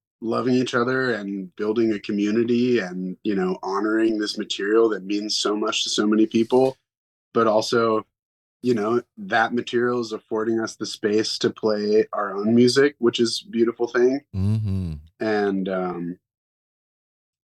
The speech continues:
Speaker 1: you know, I mean, we're just, we're just trying,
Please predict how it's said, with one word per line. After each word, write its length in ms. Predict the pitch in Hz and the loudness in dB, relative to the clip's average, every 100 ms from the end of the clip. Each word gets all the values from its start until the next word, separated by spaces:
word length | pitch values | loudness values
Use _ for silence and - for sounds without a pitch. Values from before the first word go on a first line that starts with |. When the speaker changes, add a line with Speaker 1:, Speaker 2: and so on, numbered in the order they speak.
| _ | _
Speaker 1:
you 120 | 117 123 | 2 4
know, 320 | 98 107 110 _ - | 4 2 0 _ 0
I 120 | 113 | 4
mean, 260 | 117 104 - _ _ _ _ _ _ _ _ _ _ _ _ _ - | 6 4 -2 _ _ _ _ _ _ _ _ _ _ _ _ _ 0
we're 220 | 104 151 | 4 4
just, 380 | 165 - - 151 | 4 0 -6 0
we're 160 | 131 | 2
just 200 | 160 - | 2 0
trying, 640 | - 113 107 135 101 92 | -2 -2 0 -2 -4 -12